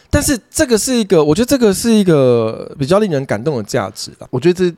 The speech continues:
Speaker 2: 这件事情要做，
Speaker 1: 嗯，
Speaker 2: 我觉得今天蔡英文政府，
Speaker 1: 嗯。
Speaker 2: 蔡英文亲自去把萧美琴劝出来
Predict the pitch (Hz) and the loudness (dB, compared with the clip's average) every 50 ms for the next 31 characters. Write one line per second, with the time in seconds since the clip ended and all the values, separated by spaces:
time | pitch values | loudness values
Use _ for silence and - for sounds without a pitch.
0 | _ - - 180 180 170 165 151 - - - - 104 123 135 113 95 - - - | _ -10 -4 0 2 2 2 0 -2 -8 -8 -4 0 2 2 2 0 0 -2 -4
1 | 104 82 - - _ _ - - - 135 151 147 - 185 170 147 117 107 147 143 | -2 -2 -4 -8 _ _ 0 0 2 2 2 0 0 -2 -2 -2 -2 -2 0 2
2 | 147 151 151 156 160 165 - _ _ _ _ _ _ _ _ _ _ _ - - | 2 2 2 0 -2 -8 -12 _ _ _ _ _ _ _ _ _ _ _ -20 -14
3 | - - 170 151 147 151 143 131 120 117 - 139 127 117 110 - - 82 71 - | -6 -4 -2 0 0 0 0 -2 -2 0 0 0 0 0 -2 -8 -12 -12 -14 -14
4 | - _ _ _ _ - _ - _ _ _ _ - - - - - _ _ - | -18 _ _ _ _ -20 _ -20 _ _ _ _ -20 -20 -20 -20 -20 _ _ -4
5 | - - 180 175 165 151 131 - - - 185 170 170 175 165 - 160 135 - 165 | 0 2 2 2 2 -2 -4 -6 -6 -4 -4 -4 -4 -4 -4 -4 -4 -2 -2 -2
6 | 143 123 107 - - 123 135 143 120 110 101 101 101 104 - - - - - 95 | -2 -2 -2 -2 -2 -2 -2 -2 -2 -4 -6 -6 -8 -10 -12 -12 -10 -8 -8 -8
7 | 95 95 101 - - - - 196 175 139 123 117 - - 139 139 135 117 107 104 | -10 -10 -12 -8 -6 -2 0 0 0 0 -2 -8 -8 -4 -2 0 2 2 2 0